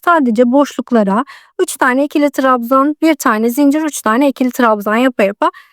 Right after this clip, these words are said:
devam ediyoruz. Hiçbir şekilde arttırma, eksiltme yapmıyoruz. Şimdi böyle gitgide çukurlaşmaya başlayan bir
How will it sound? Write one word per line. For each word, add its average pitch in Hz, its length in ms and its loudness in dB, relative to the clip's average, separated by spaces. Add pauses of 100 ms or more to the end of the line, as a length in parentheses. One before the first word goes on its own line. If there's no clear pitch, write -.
(180)
devam 269 400 2
ediyoruz. 247 340 0
Hiçbir - 260 -12
şekilde 247 340 -4
arttırma, 262 500 -2
eksiltme 294 460 -4
yapmıyoruz. 208 680 -4 (100)
Şimdi 277 360 2
böyle 294 260 2
gitgide 262 720 0
çukurlaşmaya 254 800 0
başlayan 233 760 0
bir 254 360 -2